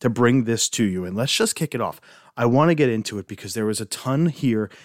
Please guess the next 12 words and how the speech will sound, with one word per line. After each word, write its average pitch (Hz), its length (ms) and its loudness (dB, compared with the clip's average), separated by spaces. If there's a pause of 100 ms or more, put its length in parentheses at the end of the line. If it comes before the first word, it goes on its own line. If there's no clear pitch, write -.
(140)
in 120 100 0
a 117 40 2
thirty-minute 143 800 2
state 110 300 -2
of 104 140 -6
play, 101 240 -2
and 95 80 -4
that's 170 220 2
how 202 60 0
you 190 140 4
kinda 175 380 0
knew 170 340 2